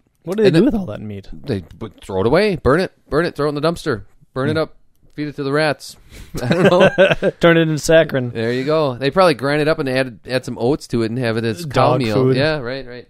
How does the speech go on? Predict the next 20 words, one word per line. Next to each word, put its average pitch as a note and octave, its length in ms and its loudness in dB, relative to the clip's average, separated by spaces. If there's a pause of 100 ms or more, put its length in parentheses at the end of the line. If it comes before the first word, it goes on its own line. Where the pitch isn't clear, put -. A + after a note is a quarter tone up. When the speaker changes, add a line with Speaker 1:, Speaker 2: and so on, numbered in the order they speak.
Speaker 1:
Sure. B2+ 280 -6 (320)
Speaker 2:
Or - 140 -8
send D3 220 -2
it B2+ 60 2
over B2+ 180 4
to - 140 -4
Somalia, A2 400 0
maybe. G#2 180 -8
I G#2 60 -6
don't A2 80 -6
know. G2 340 -8
Speaker 1:
<laughs> - 40 -18
Speaker 2:
Here D4 120 -8
you F#4 120 -4
guys F#4+ 260 -2
go. G4 420 4
It's - 180 0
humanitarian F#4+ 680 6
Speaker 1:
Free G4+ 80 8
turkey. E4+ 580 8